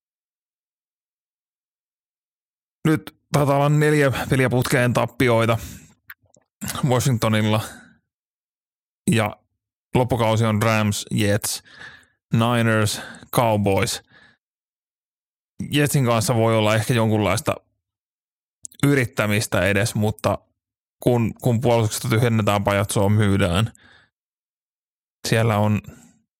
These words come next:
päävalmentaja hengissä lainatulla ajalla, vai mitä, Mikko? Niin tota, vastapuolella on Rams, joka on McVayn nyt,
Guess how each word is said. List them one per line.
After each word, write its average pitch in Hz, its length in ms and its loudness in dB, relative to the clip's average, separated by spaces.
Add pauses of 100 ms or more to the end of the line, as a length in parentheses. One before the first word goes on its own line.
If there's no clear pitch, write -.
(760)
päävalmentaja 110 760 0 (300)
hengissä 135 420 0
lainatulla 117 520 0
ajalla, 107 320 2
vai 104 120 0
mitä, 107 200 0
Mikko? - 360 -4 (680)
Niin 110 240 2
tota, 107 340 0 (2500)
vastapuolella 113 520 0
on 104 100 2
Rams, 107 420 0 (840)
joka 127 220 0
on 143 60 0
McVayn 123 560 0 (100)
nyt, 113 220 0